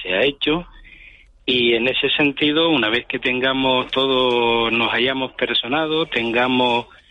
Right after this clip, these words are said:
conocimiento exacto de todo el procedimiento in-, eh, administrativo y judicial, adoptaremos las medidas que creamos convenientes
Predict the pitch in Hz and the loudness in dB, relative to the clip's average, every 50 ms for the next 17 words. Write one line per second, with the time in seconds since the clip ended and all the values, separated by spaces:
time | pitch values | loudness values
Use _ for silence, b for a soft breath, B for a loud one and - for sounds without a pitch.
0 | b b b b _ - 117 113 120 117 117 110 - - 107 113 123 143 147 143 | b b b b _ -2 0 0 0 0 0 0 0 0 0 -2 0 0 0 -2
1 | 127 - - 120 107 104 98 92 - 135 139 131 - - - 110 104 95 95 92 | -4 -2 -2 0 0 0 0 0 0 -2 -2 -4 -6 -6 -2 -2 0 0 0 -2
2 | - - - 120 120 113 110 101 98 95 - 107 98 87 - - 92 87 87 87 | -2 0 0 0 2 0 0 -2 -4 -4 -6 -4 -2 -2 -2 -2 -4 -4 -2 -2
3 | 95 104 104 104 98 - - 107 104 101 98 98 98 95 95 95 98 98 95 - | 0 0 -2 -2 -4 -4 -2 0 2 2 2 2 2 2 0 0 -2 -2 -6 -8
4 | - - 101 95 92 90 87 87 85 90 - - 110 107 104 104 101 95 95 92 | -6 -4 -2 -2 0 0 -2 -2 -4 -4 -4 -4 -4 -2 -2 -2 -2 0 -2 -2
5 | - - 107 98 98 - 104 110 107 107 107 107 104 101 104 98 - - 127 127 | -2 -2 0 0 0 0 0 0 2 2 2 2 2 0 -2 -4 -4 -6 -4 -4
6 | 139 131 - - 156 151 147 160 175 - B B B B B B B B - 117 | -2 -2 -2 0 0 0 -2 -4 -6 -14 B B B B B B B B -2 -2
7 | 120 120 117 110 107 - - 107 98 107 110 120 131 143 151 151 147 - - 110 | 0 0 0 -2 -4 -2 -2 0 2 2 2 2 2 2 2 0 0 -2 -2 -4
8 | 104 95 98 113 117 131 147 151 - - 147 135 123 - 107 104 104 110 113 113 | -2 0 0 0 0 0 -2 -2 -2 -4 -4 -4 -2 -2 -2 0 0 0 0 0
9 | 113 107 101 98 95 95 90 - - - 110 110 113 113 123 135 147 143 139 135 | 0 0 2 2 2 0 0 -2 -2 -2 0 0 0 0 0 0 -2 -2 -4 -4
10 | - 156 165 175 170 | -2 -4 -4 -4 -6